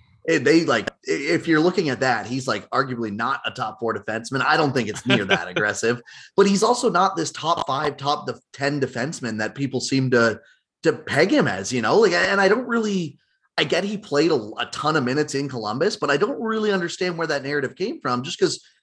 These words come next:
Speaker 1: you can look at any, it doesn't have to be real advanced stats. It can just be goals on and off the ice, you know, while he's on and off the ice. They just, they were never that great with him, you know, on versus off. And, and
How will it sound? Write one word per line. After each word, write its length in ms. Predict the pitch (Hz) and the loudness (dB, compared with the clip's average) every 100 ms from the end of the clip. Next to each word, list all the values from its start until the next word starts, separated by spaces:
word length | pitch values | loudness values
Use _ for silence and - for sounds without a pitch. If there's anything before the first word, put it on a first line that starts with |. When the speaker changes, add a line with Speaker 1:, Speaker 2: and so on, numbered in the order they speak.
| _ | _
Speaker 1:
you 100 | 247 | -8
can 140 | 311 | 0
look 160 | 233 196 | 2 4
at 100 | 165 - | 2 0
any, 160 | 160 | 0
it 180 | 226 175 | 0 2
doesn't 220 | 262 269 | 2 2
have 120 | 170 - | 0 0
to 60 | |
be 120 | 147 | -2
real 340 | 135 117 160 175 | -4 -2 2 2
advanced 480 | 117 135 175 - - | 2 -2 -4 -8 -6
stats. 260 | 110 117 | -4 -4
It 60 | 190 | -4
can 120 | 285 | -4
just 180 | 214 - | -4 -2
be 300 | 143 123 120 _ _ _ | 0 0 -4 _ _ _
goals 280 | 143 160 165 | 4 4 4
on 360 | - 131 156 156 | 0 2 2 2
and 240 | 127 143 | 0 2
off 300 | 131 147 - | 2 0 0
the 120 | 131 | -4
ice, 320 | 120 120 - - | -2 -2 -4 -4
you 80 | |
know, 120 | 135 131 | -2 0
while 180 | 127 | 0
he's 220 | 135 160 139 | -2 -6 -4
on 160 | 139 | -4
and 80 | 139 | -4
off 160 | 135 127 | -8 -6
the 120 | 113 | -4
ice. 260 | 139 180 | -4 -4
They 120 | - 139 | -2 -2
just, 320 | 202 - - _ _ _ _ | -2 -4 -12 _ _ _ _
they 120 | 165 | 4
were 180 | 156 151 | 6 6
never 280 | 147 196 208 | 4 2 2
that 240 | 147 170 | 2 2
great 280 | - 170 277 | 2 0 0
with 180 | 196 131 | -2 -2
him, 280 | 151 127 110 | -4 -4 -6
you 100 | 117 | -4
know, 180 | 120 131 | -2 -2
on 280 | 131 139 143 | 0 -2 -2
versus 240 | 131 131 | -6 -6
off. 300 | 117 170 202 | -4 -4 -2
And, 240 | 139 131 | -4 -4
and 300 | 143 147 123 | -6 -6 -8